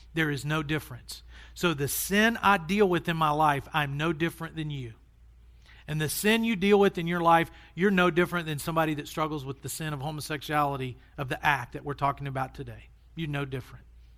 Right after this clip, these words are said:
That's what the Bible says. Here's where we're all the same.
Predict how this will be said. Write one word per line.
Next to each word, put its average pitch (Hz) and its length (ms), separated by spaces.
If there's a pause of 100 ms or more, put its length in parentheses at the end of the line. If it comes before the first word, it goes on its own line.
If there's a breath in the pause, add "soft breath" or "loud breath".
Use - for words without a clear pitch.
(240)
That's 151 220
what 156 80
the 135 80
Bible 127 340
says. - 440 (760 soft breath)
Here's 165 240
where 151 120
we're 135 100
all 127 140
the 120 80
same. 120 340